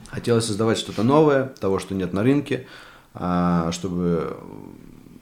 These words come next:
несло полезность обязательно, ценность, да, для бизнеса, либо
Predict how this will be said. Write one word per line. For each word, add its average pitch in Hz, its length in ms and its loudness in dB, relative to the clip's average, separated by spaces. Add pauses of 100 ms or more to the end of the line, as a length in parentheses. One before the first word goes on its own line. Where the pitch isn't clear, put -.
(600)
несло 120 400 4
полезность 113 640 2
обязательно, 95 540 0
ценность, 90 400 -4
да, 90 120 -4
для 90 180 0
бизнеса, 101 400 -2
либо 85 200 -4